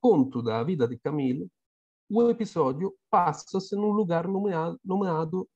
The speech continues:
Castrum ou Mons Maecium, que não é exatamente perto de Roma.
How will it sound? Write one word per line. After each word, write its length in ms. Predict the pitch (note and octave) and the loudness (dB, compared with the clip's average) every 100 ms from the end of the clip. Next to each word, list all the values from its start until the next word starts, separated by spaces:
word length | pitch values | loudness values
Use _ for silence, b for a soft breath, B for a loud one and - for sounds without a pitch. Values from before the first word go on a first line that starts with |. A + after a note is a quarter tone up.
| _ | _
Castrum 600 | - F3+ - - F#3+ G3+ - - | 0 0 -2 -6 -2 -2 -4 -2
ou 200 | F#3 - | 0 0
Mons 540 | E3+ E3+ F3 E3+ - _ _ _ _ _ | 2 2 0 -4 -12 _ _ _ _ _
Maecium, 760 | - F3+ F3 D3+ - D3+ D3+ D3+ _ _ _ _ _ _ _ | -2 2 4 4 2 -6 -4 -6 _ _ _ _ _ _ _
que 80 | - | 2
não 300 | A3 A#3+ A#3 | 6 8 8
é 100 | G#3+ | 8
exatamente 680 | D3+ C#3+ - C3+ C3 B2+ B2 | 4 0 0 0 0 -2 -4
perto 360 | C3 A#2+ - | -4 -4 -4
de 100 | B2 | -4
Roma. 340 | A#2 G#2+ G2+ | -4 -4 -10